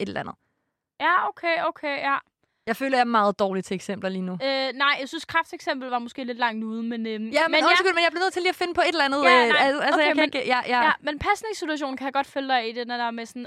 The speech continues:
Speaker 2: okay, hvis man har givet et billede af ens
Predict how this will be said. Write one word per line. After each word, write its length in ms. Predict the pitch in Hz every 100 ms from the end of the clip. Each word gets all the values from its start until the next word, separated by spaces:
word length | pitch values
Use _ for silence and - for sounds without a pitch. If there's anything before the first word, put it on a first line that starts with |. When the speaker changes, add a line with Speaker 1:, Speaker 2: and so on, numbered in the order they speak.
| -
Speaker 2:
okay, 260 | 269 277
hvis 160 | 247 262
man 140 | 262
har 80 | 254
givet 280 | 240 320 330
et 60 | 262 285
billede 420 | 277 311 330 320 _ _ _ _
af 220 | 240 247 -
ens 420 | 262 233 214 -